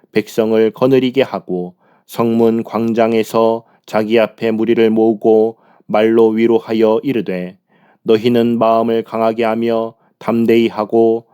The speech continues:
아수르 왕과 그를 따르는 온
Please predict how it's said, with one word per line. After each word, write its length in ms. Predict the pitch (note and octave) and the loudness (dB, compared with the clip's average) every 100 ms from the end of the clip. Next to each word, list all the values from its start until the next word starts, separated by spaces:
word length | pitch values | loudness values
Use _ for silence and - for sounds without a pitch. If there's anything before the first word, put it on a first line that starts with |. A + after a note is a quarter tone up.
| _ | _
아수르 420 | A2 G#2+ - A#2 | -4 -4 -2 2
왕과 640 | A#2 A2 A2 A#2 A2+ A2+ A2+ _ _ | 2 0 0 2 2 0 -8 _ _
그를 300 | - A2+ A2 | -2 0 2
따르는 640 | A#2 A2+ A#2 A#2 A#2 A#2 | 0 0 0 0 -2 -8
온 200 | - A#2 | -4 0